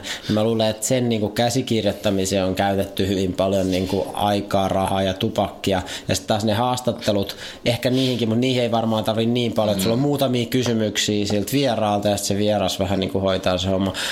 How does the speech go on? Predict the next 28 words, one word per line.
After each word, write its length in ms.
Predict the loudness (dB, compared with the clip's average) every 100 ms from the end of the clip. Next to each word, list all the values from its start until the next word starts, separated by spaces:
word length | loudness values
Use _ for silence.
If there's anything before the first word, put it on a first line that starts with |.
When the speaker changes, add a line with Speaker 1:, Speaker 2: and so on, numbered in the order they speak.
| -2
Speaker 1:
Toisin 260 | 0 0 2
kuin 140 | 2
meillä, 500 | 2 2 2 0 0 -2 -8 -18 -18 -16 -8 -2
mä 120 | 2
oon 100 | 2
käytetty 340 | 2 0 0 -4
paljon 420 | 0 2 2 0
aikaa, 440 | 0 0 0 0 2
rahaa 280 | 2 2
ja 80 | 0
tupakkia 680 | 0 -2 0 -2 0 0 0 0
nimenomaan 540 | 0 0 2 0 2
noiden 280 | 2 2 0
N 280 | 0 0 0
F 80 | 0
L-juttujen 560 | 0 0 -2 -2 0
kertomiseen, 600 | 0 -2 0 -2 0 0 0
ja 100 | -2
tää 320 | 0 0 2
menee 360 | 0 2 0
niinku 260 | 0 -2 0
ihan 300 | 0 0 -2 -6 -12 -10 -10 -14 -16 -18 -14 -6
kukun 380 | -4 0 0 2
jauhamiseksi 840 | 2 2 2 0 0 0 0 0
enemmän 280 | 0 0 0
tää 180 | 0 0
intro. 360 | 0 0 0 -2 -4 -2
Speaker 2:
Ei. 600 | 0 0 -4 -4 -8